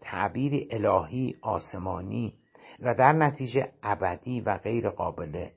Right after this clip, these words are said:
تغییر نبودند. بر آنها قداستی مترتب نبود، پادشاهی، کاهنی، امیری، امپراتوری، بزرگ قومی یا ریش سفید قبیله‌ای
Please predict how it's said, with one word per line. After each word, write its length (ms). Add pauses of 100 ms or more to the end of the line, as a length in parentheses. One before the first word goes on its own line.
تغییر 560
نبودند. 560 (1200)
بر 140
آنها 360
قداستی 1040
مترتب 840
نبود، 400 (480)
پادشاهی، 1000 (140)
کاهنی، 720 (160)
امیری، 640
امپراتوری، 840 (460)
بزرگ 420
قومی 420
یا 200
ریش 220 (120)
سفید 340
قبیله‌ای 720